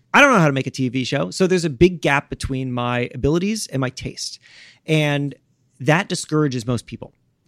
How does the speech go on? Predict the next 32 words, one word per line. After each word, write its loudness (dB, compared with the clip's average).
But 2
you -2
have 0
to -2
accept -6
that -10
that's -4
normal. -2
That's -4
how 0
everybody -4
starts. -10
And -2
the 0
only 0
way 2
out 4
is -4
through. -14
Like, 0
if -6
you, 0
if -6
you 2
want 0
to -8
really 4
devote 0
yourself, -8
you -2
can -4
eventually, -4